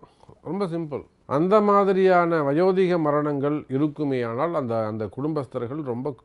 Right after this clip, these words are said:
கொடுத்து வச்சவங்க, பாக்கியசாலிகள். அப்படி இல்லாம கை கால் விழுந்து போச்சு,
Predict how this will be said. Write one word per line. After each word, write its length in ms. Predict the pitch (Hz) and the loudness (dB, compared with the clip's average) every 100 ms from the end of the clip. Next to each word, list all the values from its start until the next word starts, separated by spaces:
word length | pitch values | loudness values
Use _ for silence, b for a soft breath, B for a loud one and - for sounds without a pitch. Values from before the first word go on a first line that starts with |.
| - | -8
கொடுத்து 380 | 175 190 185 | -6 -4 -6
வச்சவங்க, 300 | 139 - 90 - 92 | -6 -8 -18 -14 -6
பாக்கியசாலிகள். 800 | 120 151 160 135 104 95 - - _ _ _ _ _ _ _ _ _ _ | -4 -4 -8 -8 -12 -14 -20 -20 _ _ _ _ _ _ _ _ _ _
அப்படி 360 | - 101 107 | -12 -10 -10
இல்லாம 480 | 101 92 110 101 80 82 110 - _ _ _ _ b b b b | -10 -8 -8 -8 -10 -12 -14 -16 _ _ _ _ b b b b
கை 160 | - 123 | -6 -4
கால் 140 | 117 | -2
விழுந்து 320 | 117 101 101 98 | -4 -4 -6 -8
போச்சு, 480 | 92 82 95 90 | -8 -12 -14 -16